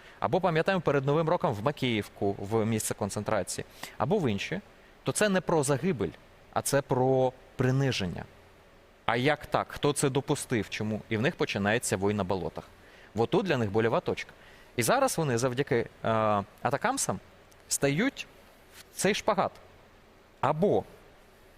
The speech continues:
приймати управлінське рішення і запускати хаотизацію управління, тому що не здатні змінити,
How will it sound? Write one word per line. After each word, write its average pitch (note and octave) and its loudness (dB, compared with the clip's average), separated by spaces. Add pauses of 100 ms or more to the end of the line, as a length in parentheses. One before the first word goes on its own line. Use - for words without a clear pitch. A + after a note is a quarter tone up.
(260)
приймати D#3 2
управлінське C3+ 0
рішення G2+ -2 (380)
і C#3 2
запускати C#3 0
хаотизацію C3 0
управління, G2+ -2
тому A#2 -4
що B2 -4
не A#2+ -2
здатні B2 -2
змінити, C#3 -4